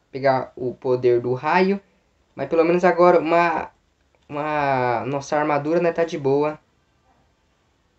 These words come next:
Galera, eu preciso pegar aqui, ó. Não, não posso deixar os caras coisa, é, roubar kill.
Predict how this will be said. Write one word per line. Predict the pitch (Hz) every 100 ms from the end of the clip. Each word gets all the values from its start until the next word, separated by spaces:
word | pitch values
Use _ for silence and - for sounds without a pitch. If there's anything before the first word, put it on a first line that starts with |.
| _ _
Galera, | 135 147 135
eu | 120
preciso | - -
pegar | 165 165
aqui, | 180 - 113
ó. | 107 101
Não, | 127
não | 143 165
posso | 180 190
deixar | 190 143
os |
caras | - 120 117
coisa, | 113 117 -
é, | 113 113 107
roubar | 104 107 110
kill. | - 180 160 -